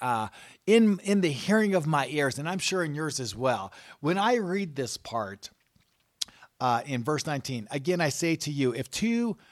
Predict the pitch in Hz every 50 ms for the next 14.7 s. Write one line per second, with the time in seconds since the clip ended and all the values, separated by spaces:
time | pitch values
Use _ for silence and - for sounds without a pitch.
0 | - - - - - _ - 143 139 131 156 185 196 196 175 135 180 190 160 135
1 | 120 120 123 127 - - 180 175 147 113 98 - 135 131 147 143 147 156 185 185
2 | 202 202 - - 202 185 180 170 175 170 165 165 156 147 127 117 110 110 - -
3 | - - 170 180 180 180 170 165 165 165 147 131 147 147 147 127 120 - - 165
4 | 147 - 185 180 143 139 139 127 107 139 139 143 143 135 - 143 135 120 123 117
5 | 120 120 107 - 127 120 117 123 117 110 - - 123 120 117 113 117 117 120 113
6 | - _ _ - 113 117 107 101 101 101 98 95 - 131 135 127 139 139 131 117
7 | - - - 196 202 180 170 143 - - 160 156 151 131 117 107 123 135 135 135
8 | 135 127 127 123 123 120 117 113 113 107 104 95 95 95 92 92 - _ _ _
9 | _ _ _ _ _ _ _ _ _ - 113 131 139 135 131 123 120 120 113 117
10 | 113 117 110 110 104 101 98 87 80 - - - - - - - - - - -
11 | - - - - 170 202 190 135 110 - - - - 214 220 185 165 185 165 156
12 | - - - 131 113 107 - - - 101 95 92 90 - - - - - _ _
13 | _ _ _ _ _ _ _ - 185 196 196 196 175 143 135 123 117 107 113 117
14 | 107 104 - 165 165 165 165 151 127 131 117 113 110 110